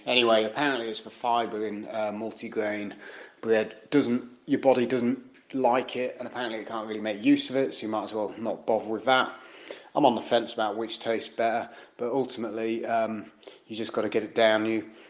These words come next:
They're fairly resilient, they last quite well, survive being squashed. Um, I quite like quite a bit of butter on there,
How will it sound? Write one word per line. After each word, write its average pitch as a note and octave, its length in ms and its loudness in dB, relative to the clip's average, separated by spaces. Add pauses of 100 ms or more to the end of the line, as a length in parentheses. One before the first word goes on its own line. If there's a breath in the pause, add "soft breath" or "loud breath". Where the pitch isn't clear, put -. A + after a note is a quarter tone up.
They're G3+ 100 8
fairly C#3+ 320 4
resilient, D#3+ 640 -4
they C3+ 100 -4
last B2+ 260 -8
quite B2+ 220 -6
well, C3 220 -6
survive B2 360 -8
being A#2+ 200 -10
squashed. - 760 -4 (320 loud breath)
Um, B2 400 2
I C3+ 120 2
quite C3 300 -2
like G#2 260 -10
quite A2 220 -4
a F#2 60 -14
bit G2+ 120 -4
of - 160 -14
butter A#2 300 0
on A#2 120 -4
there, B2 300 -2